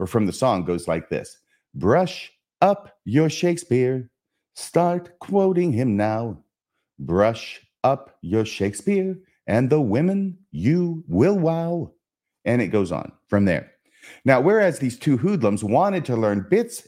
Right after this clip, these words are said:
and pieces of Shakespeare to impress attractive women, quoting a few apt lines of Shakespeare here and there has the tendency to impress a lot more than just women. It usually impresses everybody. And that is where this podcast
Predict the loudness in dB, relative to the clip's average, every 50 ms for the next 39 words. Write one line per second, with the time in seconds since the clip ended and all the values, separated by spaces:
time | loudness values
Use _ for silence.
0 | _ -4 -4 -4 -4 -4 -4 -2 -2 -2 -2 -2 -2 -2 -2 -4 -4 -6 -6 -6
1 | -6 -4 -2 0 0 0 -2 -6 -6 -4 -2 -2 -2 -2 -2 -2 -2 -2 -2 0
2 | 0 -2 0 -2 -4 -4 -2 0 0 0 0 -2 -4 -6 -4 -2 0 0 2 2
3 | 0 0 -2 -6 -10 _ _ _ _ _ _ _ _ _ 2 2 4 4 2 0
4 | 0 0 0 -2 0 0 2 0 0 0 -2 -2 0 2 2 0 0 -2 -4 -6
5 | -4 -2 -2 -2 -2 -4 -4 -2 -2 -2 -2 -2 -2 0 0 0 0 -2 -2 -2
6 | -2 0 0 2 2 2 0 -2 -4 -6 _ _ _ _ _ _ _ _ _ 0
7 | 0 0 0 -2 -4 -4 -2 -2 0 0 0 -2 -2 -2 -2 -2 -2 -2 -2 -2
8 | -2 0 -2 -2 -2 -2 -4 -2 0 0 0 0 -2 -4 -4 -4 -4 -4 -6 -6
9 | -10 _ _ _ _ _ _ _ _ -2 0 0 2 2 2 0 0 0 2 2
10 | 2 2 0 -2 -4 -6 -12 _ _ _ _ -4 -4 -2 0 0 0 0 0 0
11 | 0 2 2 2 0 0 0 0 0 0 0 -2 -2 -2 -2 -2 -4 -6 -10 _
12 | _ _ _ _ _ _ 0 2 2 2 2 0 0 0 0 0 -2 -2 -4 -8
13 | -12 -16 _ _ _ _ _ _ _ _ _ -2 0 2 4 4 4 2 2 -2
14 | -2 -4 -4 -4 -2 -2 -2 0 0 -2 -4 -6 -4 0 0 0 0 0 -6 -6
15 | -4 -4 -4 -4 -6 -8 -8 -6 -6 -6 -8 -10